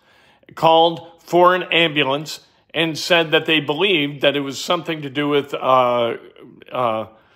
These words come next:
uh, heart, uh, heart, congestive heart failure. Was it? Was it not? We don't know. What we know is what was in the police report, and we've heard what was in the call to nine one one. That's what we know.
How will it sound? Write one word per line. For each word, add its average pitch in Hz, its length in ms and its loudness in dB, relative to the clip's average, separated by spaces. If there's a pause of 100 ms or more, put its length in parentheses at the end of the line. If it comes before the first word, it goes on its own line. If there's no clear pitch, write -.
(680)
uh, 135 160 -4 (680)
heart, - 680 -2 (120)
uh, 123 280 4
heart, 143 420 -2
congestive 160 540 -2
heart 117 260 0
failure. - 420 -10 (1400)
Was 165 260 2
it? 196 220 -2
Was 143 220 -4
it 147 140 -2
not? 143 560 -2
We 127 160 -6
don't 135 240 0
know. 135 160 4
What 117 240 2
we 123 120 -8
know 131 500 0 (280)
is 123 160 -10
what 135 200 4
was 127 180 -8
in 139 120 -4
the 123 60 -6
police 143 360 -4
report, 131 500 -4 (340)
and 131 180 -2
we've 135 200 -4
heard 123 640 0 (120)
what 123 220 0
was 120 160 -10
in 135 140 -4
the 120 60 -8
call 123 260 0
to 113 80 -4
nine 110 300 -4
one 107 220 -6
one. 104 260 -8 (460)
That's 151 380 -2
what 160 180 2
we 139 120 -4
know. 104 260 -4